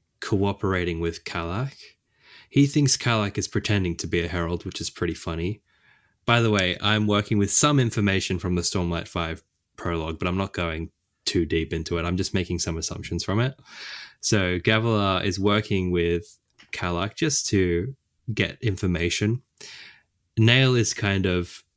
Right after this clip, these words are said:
tagging along and keeping an eye on things. And Nale is actually one of, like, basically the straw that breaks the camel's back. He's actually the person who <laughs> starts, sets in motion the, the assassination of Gavilar.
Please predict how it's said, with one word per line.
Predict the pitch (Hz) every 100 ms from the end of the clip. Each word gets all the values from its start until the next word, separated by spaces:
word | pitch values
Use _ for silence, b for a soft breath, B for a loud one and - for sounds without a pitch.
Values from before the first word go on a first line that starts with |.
| _
tagging | - 156 151 139 117
along | 107 101 92 90
and | 85 -
keeping | 98 90 87
an | 87
eye | 87 82
on | 85
things. | - 87 92
And | 104 113
Nale | 127 156 147
is | 110
actually | 107 - 107
one | 98 101
of, | 95 -
like, | 98 95 - 107
basically | 104 117 - 139 110 95 -
the | 101
straw | - 104 95
that | 90
breaks | 90 90 -
the | -
camel's | 92 87 85
back. | 90 87 -
He's | 127 143
actually | 120 - 101
the | 90
person | - 90 85 95 87
who | 113 107 151 - B B B
<laughs> | B B B B
starts, | - - 110 107 110 - - -
sets | 113 - 143 147
in | 117
motion | 104 104 104 92
the, | 90 95 - -
the | 104 98
assassination | 92 98 95 98 90 85 -
of | 85 82 _ _ -
Gavilar. | 90 87 87 - 98